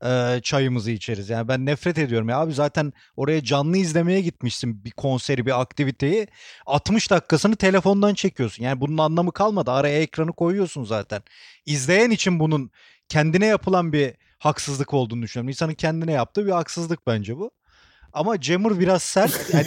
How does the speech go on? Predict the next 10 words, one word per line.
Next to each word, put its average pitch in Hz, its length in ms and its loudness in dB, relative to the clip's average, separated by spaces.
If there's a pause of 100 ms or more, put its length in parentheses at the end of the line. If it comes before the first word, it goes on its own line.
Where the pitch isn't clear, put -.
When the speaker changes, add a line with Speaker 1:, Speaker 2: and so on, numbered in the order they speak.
Speaker 1:
direğe 185 340 4
bayıldım. 190 680 0
Ben 175 120 4
hayatımda 190 460 0
böyle 190 300 2
bir 196 220 0 (580)
fikir, 165 640 -2 (100)
şey 175 300 0
duymamıştım. 196 760 0
Derhal 170 500 2